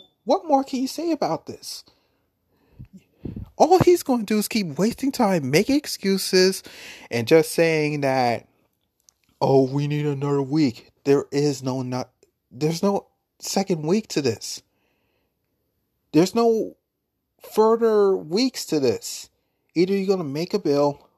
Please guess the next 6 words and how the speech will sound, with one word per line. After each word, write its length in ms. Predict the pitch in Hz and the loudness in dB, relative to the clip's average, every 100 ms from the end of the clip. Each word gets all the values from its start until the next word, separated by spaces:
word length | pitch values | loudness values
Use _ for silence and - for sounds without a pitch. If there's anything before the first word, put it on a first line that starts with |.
| _ | _
or 160 | - 120 | -4 -2
not. 580 | 113 117 104 - - - _ _ _ _ _ _ _ _ _ _ _ - | 0 -2 -4 -12 -20 -20 _ _ _ _ _ _ _ _ _ _ _ -2
Because 300 | 131 175 160 | 0 2 0
this 160 | 180 | 0
is 140 | 196 170 | -2 -4
ridiculous. 920 | 139 147 139 - 110 98 - - | 0 0 0 -4 -6 -6 -10 -16